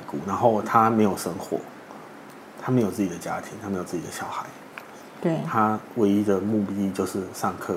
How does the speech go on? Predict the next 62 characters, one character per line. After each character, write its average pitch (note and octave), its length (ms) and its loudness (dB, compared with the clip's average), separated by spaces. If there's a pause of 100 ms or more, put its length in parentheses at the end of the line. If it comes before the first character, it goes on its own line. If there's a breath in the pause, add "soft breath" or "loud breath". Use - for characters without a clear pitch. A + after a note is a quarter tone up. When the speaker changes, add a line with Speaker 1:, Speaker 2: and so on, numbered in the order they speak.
Speaker 1:
跟 F2 140 -8
照 F2 160 -8
顾 - 80 -10 (160)
妈 - 60 -12 (100)
妈。 - 80 -10 (1120 soft breath)
我 B3 100 8
觉 A#3+ 100 10
得 G#3 60 12
他 - 160 2
应 F#2+ 60 -4
该 F#2+ 140 0
有 F2 140 -2
生 - 160 -10 (160)
病， - 80 -8 (260)
Speaker 2:
你 A2 60 -4
有 G#2 60 2
Speaker 1:
我 F#2+ 40 -2
觉 - 120 -8
得 - 220 -10 (120)
他 B2 80 0
每 B2 160 6
天 A2+ 220 0
来 - 160 2
就 F#2 160 -4
是 F#2 120 -2 (500 loud breath)
很 G2 160 2
认 G#2+ 180 8
真 G2 100 2
的 F#2 80 0
照 F2+ 280 2
顾， F2+ 140 2
然 G2 80 4
后 G#2 80 10
会 - 240 10 (140)
跟 C#3 160 8
我 B2 80 10
们 G2 160 6
分 A2 180 2
享 F#2+ 160 0
一 G2 60 -4
些 F#2+ 220 0 (580 loud breath)
比 A2+ 100 10
我 G#2+ 120 10
们 F#2+ 120 4
更 A2 160 8
专 G2 220 2
业 G2 80 6
的 F2+ 60 0
照 F2+ 200 2
顾 F2+ 220 0
知 - 160 -8
识， - 180 -6 (360)
因 A2+ 80 2
为 G#2+ 80 6
他 G#2 100 0
每 G2+ 160 4
天 F#2+ 200 -2
都 F#2+ 120 0
在 F#2+ 160 2 (160)
上， F#2+ 180 -2 (140)
上 G#2+ 180 4
班 G2 160 2